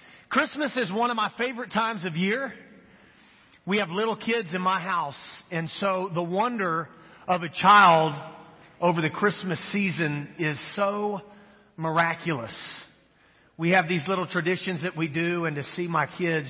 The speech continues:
just light up at the different things that are happening in our house is really incredible. In preparation for this sermon, I was doing some research and came across a story of a little kid who was writing a letter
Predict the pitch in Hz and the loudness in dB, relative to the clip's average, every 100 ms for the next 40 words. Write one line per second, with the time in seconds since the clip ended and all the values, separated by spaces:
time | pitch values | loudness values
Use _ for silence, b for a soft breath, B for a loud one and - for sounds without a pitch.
0 | 117 156 - 160 165 170 170 165 160 - | -8 -8 -2 4 4 4 4 2 0 -8
1 | - B B B 151 - 131 165 175 151 | -20 B B B -6 -4 -2 -2 -4 -6
2 | 175 175 160 151 139 165 160 151 151 151 | -2 -2 -2 -4 0 0 0 -2 0 0
3 | 143 151 143 139 127 156 151 131 - 151 | 0 0 -2 -6 -6 -2 -2 -4 -4 -2
4 | 151 120 113 - - B B B B B | -2 -6 -12 -18 -20 B B B B B
5 | B 175 202 240 220 240 - 208 185 190 | B -2 2 2 4 2 2 -2 -2 0
6 | 220 - 226 233 208 190 185 131 196 196 | 0 0 2 2 4 2 2 -2 -4 -4
7 | - 175 196 202 208 180 - 160 143 196 | -4 -2 -2 -2 -2 -4 -4 -8 -4 -2
8 | 190 175 185 175 170 180 160 143 - B | -2 0 2 2 2 0 0 0 -6 B
9 | B - 214 214 196 160 160 185 196 - | B -6 0 2 2 2 2 0 -2 -2
10 | 208 208 175 160 175 151 160 175 196 185 | 0 2 2 0 -4 -2 2 4 4 2
11 | 165 143 - B B 165 170 202 196 | -2 -6 -12 B B 4 6 4 2